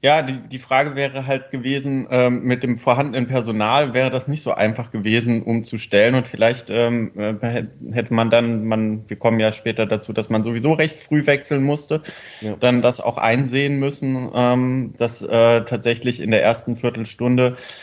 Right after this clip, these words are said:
Speaker 1: ähm, ziemlich, äh, viele Abschlüsse von Paderborn zugelassen wurden. Das Ding ist aber,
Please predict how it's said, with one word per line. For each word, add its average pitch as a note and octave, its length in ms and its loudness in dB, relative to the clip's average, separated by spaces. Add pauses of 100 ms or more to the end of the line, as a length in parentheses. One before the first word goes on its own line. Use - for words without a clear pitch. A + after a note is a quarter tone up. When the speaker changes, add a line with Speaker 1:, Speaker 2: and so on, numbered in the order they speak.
(180)
Speaker 1:
ähm, A2+ 500 4
ziemlich, C#3 560 0
äh, G#2+ 300 4
viele G#2+ 480 0
Abschlüsse G#2 540 -4
von G#2+ 240 -2
Paderborn G2+ 500 0
zugelassen G2 520 -4
wurden. A2 300 -2 (360)
Das G#2+ 180 0
Ding D3+ 180 2
ist F3 120 -2
aber, A#2+ 440 4